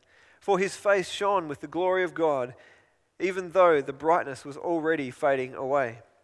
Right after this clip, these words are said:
Shouldn't we expect far greater glory under the new way now that the Holy Spirit is giving life? If the old way, which brings condemnation, was glorious, how much more glorious is the new way, which makes us right with God?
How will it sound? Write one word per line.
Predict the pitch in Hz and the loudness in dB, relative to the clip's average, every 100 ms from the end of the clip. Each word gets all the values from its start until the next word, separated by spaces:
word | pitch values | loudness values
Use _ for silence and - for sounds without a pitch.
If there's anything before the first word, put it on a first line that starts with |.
| _ _ _ _ _ _ _ | _ _ _ _ _ _ _
Shouldn't | - 214 220 | -10 -8 -2
we | 214 | -2
expect | 202 - 208 190 | -2 -4 -4 -4
far | - 208 202 | -2 4 6
greater | 180 151 190 202 202 | 4 4 6 6 4
glory | 160 170 196 214 165 127 131 - _ _ - | 0 0 4 4 2 -2 -8 -16 _ _ -14
under | - 175 175 170 156 - | -8 -4 2 2 0 -4
the | 151 | -12
new | 160 180 233 | -10 -6 0
way | 160 123 120 127 - | 4 4 2 -6 -2
now | 151 | 0
that | 151 | 0
the | 147 | -4
Holy | - 180 180 | -4 -2 -4
Spirit | - - 156 139 | -6 -2 -2 -2
is | 143 135 | -6 -10
giving | 135 135 | -10 -8
life? | 147 147 107 - - _ _ _ _ _ | -4 -4 -6 -12 -20 _ _ _ _ _
If | 185 - | -6 -4
the | 190 | -2
old | - 175 196 | 2 4 4
way, | 208 220 240 | 4 4 2
which | 165 - | -6 -6
brings | 170 160 156 | -8 -6 -6
condemnation, | 165 170 175 160 143 156 | -6 -4 -2 -2 -2 -6
was | 151 | -10
glorious, | 135 151 135 127 147 - - - - | -4 0 0 -2 -6 -16 -20 -20 -12
how | - 196 | -2 0
much | 208 202 180 | 2 0 -2
more | 180 220 233 | 2 4 4
glorious | 170 151 139 135 160 | 2 0 0 -2 -8
is | 147 | -10
the | 170 | -8
new | 180 202 | -8 -4
way, | 170 123 120 120 _ _ _ _ | 0 0 -2 -14 _ _ _ _
which | 160 - | -14 -2
makes | 175 - | -2 0
us | 185 160 | -6 -2
right | 165 175 165 | 4 4 4
with | 165 147 | -2 -4
God? | 156 127 127 | -2 -2 -4